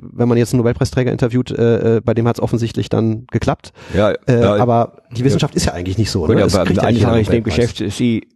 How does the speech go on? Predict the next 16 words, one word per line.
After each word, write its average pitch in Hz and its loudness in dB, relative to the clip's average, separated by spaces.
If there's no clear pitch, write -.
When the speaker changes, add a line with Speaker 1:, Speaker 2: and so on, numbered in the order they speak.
Speaker 2:
können 123 -2
Ihre, 110 2
Ihre 113 -2
Eier 117 2
nicht 123 -2
in 110 -2
ein 135 2
Nest 123 0
legen, 90 -2
sondern 107 0
Sie - -4
müssen 110 0
Ihre 107 2
Eier 110 2
verteilen. 98 0
Also 92 -2